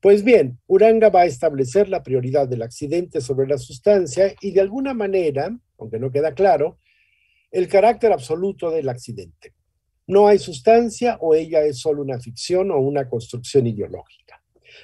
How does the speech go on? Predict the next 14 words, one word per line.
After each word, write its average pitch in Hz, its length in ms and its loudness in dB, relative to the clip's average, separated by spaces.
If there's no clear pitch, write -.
Accidentalidad 214 880 4
es 208 120 0
el 190 120 2
carácter 160 580 2
que 139 140 -2
rige 185 320 -4
particularmente 147 800 -4
la 131 120 -4
condición 120 400 -6
humana 127 580 -6
en 196 180 4
su 196 160 0
manifestación 135 720 -2
concreta. 120 640 -6